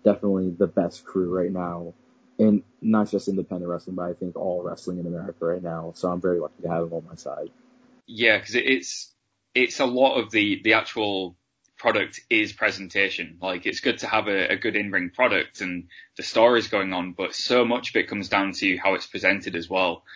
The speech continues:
Speaker 2: And I, like, I love the branding for V X S. I think it's great. Um, I'm a graphic designer
Speaker 1: Thank you.
Speaker 2: myself, so I'm a sucker for, like, looking at brands like that. If something looks good, chances are I'll buy it. <laughs>
Speaker 1: Absolutely, me too. I, I make every graphic we release, and I, I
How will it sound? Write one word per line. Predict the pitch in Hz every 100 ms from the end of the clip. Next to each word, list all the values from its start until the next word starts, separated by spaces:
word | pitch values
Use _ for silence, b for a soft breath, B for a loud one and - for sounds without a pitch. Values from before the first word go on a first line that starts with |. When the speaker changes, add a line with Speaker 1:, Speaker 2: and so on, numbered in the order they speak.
| B _
Speaker 2:
And | - 95 95 92 90 - _ _
I, | 95 -
like, | 113 107
I | 110
love | 131 135
the | 90
branding | 110 117 107 101
for | 90
V | 92 87
X | - -
S. | 87 - - - -
I | -
think | 120 104
it's | -
great. | - 92 92 - b b b -
Um, | 98 95 92 92 90 87 _ _ _ 110
I'm | 113
a | 107
graphic | 101 135 - 110
designer | 110 113 104
Speaker 1:
Thank |
you. | 98
Speaker 2:
myself, | 107 -
so | - 107
I'm | 98
a | 95
sucker | 87 - 104
for, | -
like, | 98 95 92 90 - - _
looking | 110 107 120 98
at | -
brands | 110 95 101 101 98
like | 98 98
that. | 104 - 113
If | 104
something | 139 127 120
looks | 110 131 -
good, | - 92 82
chances | 113 95 98
are | 92 92
I'll | 87
buy | 90 90 98
it. | 104 - B B -
<laughs> |
Speaker 1:
Absolutely, | 123 - 123 135 160 131
me | 120 127
too. | 131 - 143 127
I, | 117 120 107
I |
make | 127 139 135
every | 131 135
graphic | 131 127 127 123
we |
release, | 117 113 113 117 120
and | 104
I, | 101
I | 90 104